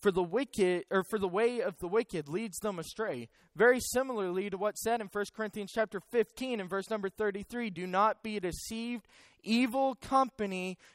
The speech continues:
corrupts good habits." See, the people we surround ourselves with,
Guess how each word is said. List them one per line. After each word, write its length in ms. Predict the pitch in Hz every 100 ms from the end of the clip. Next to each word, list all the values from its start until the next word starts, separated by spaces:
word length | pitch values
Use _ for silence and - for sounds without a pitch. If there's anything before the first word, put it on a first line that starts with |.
| _
corrupts 680 | - 190 208 214 156 - - 147
good 260 | 190 190
habits." 720 | 165 190 185 131 101 - - - _ _ _ _ _ _ -
See, 80 |
the 140 | 240 214
people 460 | - 247 247 262
we 140 | 220 226
surround 440 | - 160 175 214
ourselves 400 | 175 - 147 139
with, 220 | 151 151